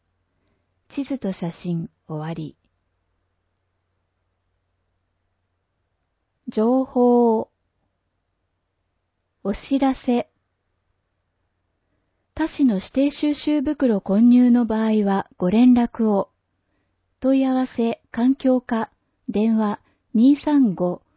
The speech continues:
四九二二。十枚一組で販売している四十リットルの燃やせるゴミの指定収集袋の中に、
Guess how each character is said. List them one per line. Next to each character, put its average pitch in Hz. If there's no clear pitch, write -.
四 262
九 285
二 202
二。 202
十 320
枚 226
一 277
組 240
で 185
販 220
売 233
し -
て 214
い 220
る 208
四 262
十 311
リ 311
ッ -
ト 247
ル 214
の 175
燃 196
や 269
せ 285
る 277
ゴ 269
ミ 262
の 262
指 262
定 277
収 277
集 277
袋 247
の 180
中 185
に、 156